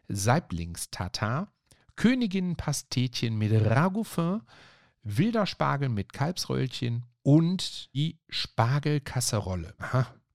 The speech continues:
gut, was will ich denn davon mir angucken? Dorsch und Spargel aus dem Pergament. Ich finde, das ist super. So, dritte Kategorie. Erbsen, Linsen, Bohnen. Spiegelei mit gedünstetem Radieschen, Erbsengemüse,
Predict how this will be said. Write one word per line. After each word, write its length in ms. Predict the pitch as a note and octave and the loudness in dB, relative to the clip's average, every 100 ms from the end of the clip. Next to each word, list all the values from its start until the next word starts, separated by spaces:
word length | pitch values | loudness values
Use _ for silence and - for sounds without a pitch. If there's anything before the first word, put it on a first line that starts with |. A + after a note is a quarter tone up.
| _ | _
gut, 240 | - G2 - | -8 -6 -6
was 160 | G#2 | -8
will 140 | - A2 | -6 -8
ich 100 | - | -6
denn 160 | G2 | -6
davon 340 | G2+ G#2 F#2 F2+ - - - - - | -6 -4 -6 -8 -12 -20 -20 -20 -8
mir 180 | G2 F#2 | -6 -6
angucken? 560 | G#2+ F#2 F#2+ F#2+ F#2+ | -6 -8 -8 -6 -6
Dorsch 360 | G2+ A2 E3+ - | -2 -2 -2 -4
und 180 | A#2+ A2 | -4 -4
Spargel 440 | - A2 A#2 G2 | -4 -4 -4 -4
aus 200 | F2+ A#2+ | -6 -6
dem 160 | - F#2+ | -6 -6
Pergament. 640 | - G#2+ F#2 G#2+ A#2 - _ | -6 -6 -8 -12 -16 -20 _
Ich 60 | - | -20
finde, 240 | - F#2 - - | -14 -14 -14 -16
das 260 | G#2+ - | -12 -12
ist 120 | C3+ | -12
super. 280 | - A#2+ - - _ - - - - _ _ _ | -14 -14 -18 -20 _ -20 -20 -20 -20 _ _ _
So, 180 | - A#2 | 2 2
dritte 300 | B2 F3+ F#3+ | 2 0 -2
Kategorie. 560 | A#2+ G2+ G2+ - - _ | -4 -6 -8 -12 -16 _
Erbsen, 420 | - D#3 - - | -4 -2 -2 2
Linsen, 640 | C3 A#2 G#2+ A2 G#2 G#2+ G2 | 6 6 6 2 0 -2 -2
Bohnen. 480 | F2 E2+ - B2 - | -4 -6 -10 -16 -10
Spiegelei 640 | - G#3+ G3+ E3+ C#3 D3 | -2 0 0 0 0 0
mit 240 | C3 G#2+ | 0 -2
gedünstetem 840 | - G2 B2+ F3+ - D#3 - D#3 D#3 | -2 2 2 2 -2 -4 -2 0 0
Radieschen, 760 | - C#3 D#3 F3+ - E3+ E3 | 0 0 0 -2 -2 -2 -4
Erbsengemüse, 1120 | E3+ G#2 F#2 - G2 F2+ F#2+ G#2 A2 A#2+ E3 | -4 -8 -8 -4 -4 -2 -4 -2 -2 0 -2